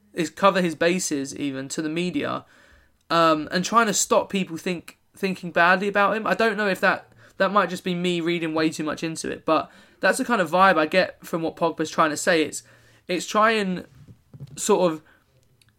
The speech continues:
take responsibility for things where he thinks people will give him respect for doing so, and then everything else try and push onto other people.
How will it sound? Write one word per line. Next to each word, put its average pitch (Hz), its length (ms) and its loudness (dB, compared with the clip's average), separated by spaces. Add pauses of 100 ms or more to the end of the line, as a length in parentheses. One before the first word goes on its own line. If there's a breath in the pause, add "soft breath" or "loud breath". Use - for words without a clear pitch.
(920)
take 254 240 4
responsibility 202 600 0
for 190 120 -6
things 175 280 -2
where 170 160 6
he 175 140 -2
thinks 185 300 -4
people 185 280 0
will 156 120 0
give 170 180 -2
him 156 140 -4
respect - 440 0
for 156 100 -6
doing 160 340 0
so, 131 340 -4 (440 loud breath)
and 185 120 4
then 185 80 6
everything 185 360 4
else 180 180 2
try 165 180 4
and 156 100 0
push - 220 0
onto 160 180 0
other 151 200 2
people. - 480 -6